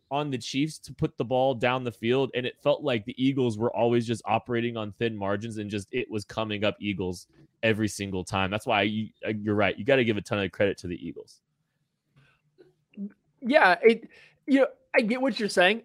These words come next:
Speaker 2: I do think they were very small margins, but we're talking about the Super Bowl. So, like, you're talking about the best
Speaker 1: Small
Speaker 2: teams.
Speaker 1: margins
Speaker 2: I think
Speaker 1: anyway.
Speaker 2: I, I expect them to go out there and play the best football that you're gonna see all year. I know it doesn't always play out like that, but, like, that's kinda my expectation. I think going into the Super Bowl is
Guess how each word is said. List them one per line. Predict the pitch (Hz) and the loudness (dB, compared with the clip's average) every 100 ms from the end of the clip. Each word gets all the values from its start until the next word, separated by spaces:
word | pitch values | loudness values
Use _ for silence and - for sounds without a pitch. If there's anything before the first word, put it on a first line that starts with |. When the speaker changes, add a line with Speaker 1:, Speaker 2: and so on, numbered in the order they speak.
| 180 | 2
Speaker 2:
I | |
do | 190 | 4
think | 185 202 | 4 6
they | 196 | 6
were | 185 | 6
very | 175 180 | 4 2
small | 180 196 165 | 2 0 0
margins, | 160 170 190 | 0 0 2
but | |
we're | 185 | 2
talking | 208 202 | 4 4
about | 202 | 2
the | 165 | -2
Super | 175 160 | -4 -2
Bowl. | 180 214 233 233 | 4 6 6 2
So, | - 180 | 0 4
like, | 175 | 4
you're | 175 | 4
talking | 190 185 196 | 4 2 4
about | 185 180 | 2 2
the | |
best | 160 170 165 | 4 4 4
Speaker 1:
Small | 190 | 6
Speaker 2:
teams. | 127 | 8
Speaker 1:
margins | 123 117 | 10 8
Speaker 2:
I | |
think | 120 120 | 6 6
Speaker 1:
anyway. | 110 113 120 - - | 10 10 8 6 2
Speaker 2:
I, | - - - - - - | 2 2 -2 -6 -18 -6
I | - 226 | 8 10
expect | 233 - - 233 233 | 10 6 6 6 8
them | 220 | 4
to | 202 | 4
go | 190 190 | 4 4
out | 190 190 | 2 2
there | 185 180 175 170 | 4 6 4 2
and | 175 165 | -2 -4
play | 139 - 170 185 185 | -12 -6 4 6 6
the | 175 | 4
best | 160 175 175 - | 0 -2 -2 -6
football | 180 156 170 | -6 -2 -2
that | 165 | -2
you're | 165 | -4
gonna | 160 165 | -6 -8
see | - | -4
all | 165 | -2
year. | 170 185 | 2 2
I | |
know | 190 202 | 2 0
it | |
doesn't | 190 185 | 0 -2
always | 151 180 156 | -2 -2 -2
play | - 214 202 | -4 -2 0
out | 151 139 | 0 -2
like | 135 143 | -6 -8
that, | 127 135 | -8 -6
but, | 170 | -4
like, | 170 | 0
that's | 180 185 | 0 0
kinda | 190 196 | -2 -2
my | 180 175 | 0 0
expectation. | 165 - 160 143 - 151 147 | 0 -2 -6 -6 -4 -4 -4
I | 175 | -6
think | 160 170 | -4 -4
going | 156 156 | -4 -4
into | 147 170 | -4 -6
the | 175 | -6
Super | 214 190 175 | -4 -2 2
Bowl | 185 | 6
is | 170 | 6